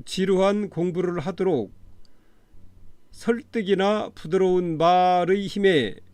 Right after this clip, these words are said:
정력적으로 그리고 더욱더 어려운 일이지만 인내하면서 열심히 깨어서 공부하도록 하게는 할 수 없다고 나는 믿는다.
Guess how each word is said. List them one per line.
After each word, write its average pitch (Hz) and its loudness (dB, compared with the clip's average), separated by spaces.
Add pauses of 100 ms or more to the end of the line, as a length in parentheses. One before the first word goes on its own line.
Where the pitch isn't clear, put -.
(460)
정력적으로 170 0
그리고 202 -2
더욱더 175 -2
어려운 165 0
일이지만 160 -4 (400)
인내하면서 175 0 (100)
열심히 165 0
깨어서 196 -2
공부하도록 170 -2 (340)
하게는 185 0 (240)
할 208 -8
수 - -6
없다고 156 -2
나는 147 0
믿는다. 117 -4